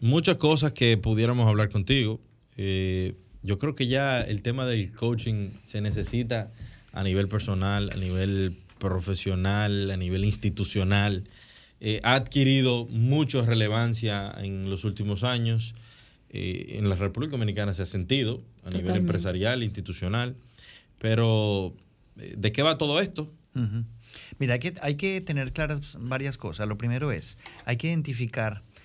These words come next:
Speaker 3: los modos de preparación mental y de cosas que uno tiene para poder avanzar.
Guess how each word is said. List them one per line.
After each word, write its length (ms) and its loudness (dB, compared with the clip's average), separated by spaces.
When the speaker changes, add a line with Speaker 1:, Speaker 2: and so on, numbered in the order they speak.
Speaker 3:
los 320 0
modos 640 2
de 160 -4
preparación 640 -4
mental 540 -2
y 40 -2
de 120 -2
cosas 300 -8
que 80 -6
uno 140 -4
tiene 220 -6
para 200 -6
poder 200 -8
avanzar. 520 -10